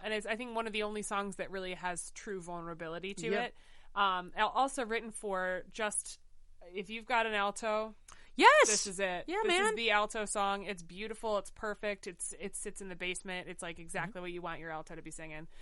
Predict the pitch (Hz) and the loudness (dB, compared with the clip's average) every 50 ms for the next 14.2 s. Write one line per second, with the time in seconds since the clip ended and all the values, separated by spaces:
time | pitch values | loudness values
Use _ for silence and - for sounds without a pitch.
0 | - - - - - - 170 165 156 156 165 - - 156 151 151 160 151 143 147 | -14 -14 -14 -12 -4 -2 0 0 0 -2 -6 -8 -8 -8 -8 -8 -8 -8 -8 -8
1 | - - - 170 196 196 190 - 208 208 202 202 196 185 180 165 165 - - 170 | -8 -8 -6 -6 -6 -6 -6 -4 -4 -2 -2 -2 -2 -2 -2 -4 -4 -6 -6 -6
2 | 165 160 156 151 147 143 147 - 139 - - - - - - - - - - 415 | -6 -6 -6 -6 -6 -6 -8 -8 -10 -12 -12 -12 -14 -16 -18 -18 -12 -4 -2 0
3 | 440 415 302 170 - - - 170 156 147 127 151 208 - - - - - - - | 0 0 0 -2 -4 -6 -10 -10 -8 -8 -10 -12 -12 -14 -16 -16 -14 -14 -16 -16
4 | - - - 233 262 254 254 247 247 247 254 - 262 302 349 349 269 311 330 320 | -4 4 10 10 12 12 12 10 8 6 2 0 4 6 6 6 6 4 4 4
5 | - 285 302 294 302 - - - 294 294 285 285 285 247 254 247 240 240 240 - | 6 8 8 8 8 8 4 4 6 8 8 8 8 8 8 8 8 6 4 4
6 | - 233 226 220 220 220 220 220 - 202 226 240 247 - - - 233 - - 269 | 6 8 8 8 8 6 2 -4 -4 2 4 4 4 2 -2 -8 -6 -2 -2 0
7 | 262 254 254 277 277 247 - 240 185 180 - - 214 202 196 214 254 214 202 226 | 0 0 -2 -2 -4 -2 0 -2 -2 -2 0 2 4 6 6 4 4 0 -2 -2
8 | 233 254 - - - - - - - - - 226 220 214 208 202 202 202 - - | -4 -4 -10 -14 -16 -16 -16 -18 -6 2 8 8 10 10 8 6 2 -4 -10 -12
9 | - - - - - - - - - 392 381 311 165 170 - - - - - - | -16 -18 -18 -18 -18 -16 -6 2 6 8 8 8 6 4 -4 -12 -18 -18 -16 -16
10 | - - 196 - 190 165 190 185 180 175 160 151 151 156 185 240 277 254 262 - | -10 -8 -6 -4 -2 0 0 -2 -2 -4 -8 -8 -8 -10 -6 0 0 2 2 4
11 | 359 370 - - 381 415 440 359 254 208 190 - - 202 202 208 190 180 175 180 | 2 2 6 8 8 8 8 4 0 0 -2 -4 -2 0 2 2 2 0 0 -2
12 | 208 262 285 _ - - - - - - - - - - - - - - _ _ | -4 -4 -6 _ -14 -12 -10 -10 -10 -10 -12 -14 -12 -8 -8 -8 -8 -8 _ _
13 | _ _ _ - - _ _ _ _ - - - _ _ - - - _ _ - | _ _ _ -20 -20 _ _ _ _ -20 -20 -20 _ _ -20 -20 -20 _ _ -6
14 | 285 311 349 | -2 -2 0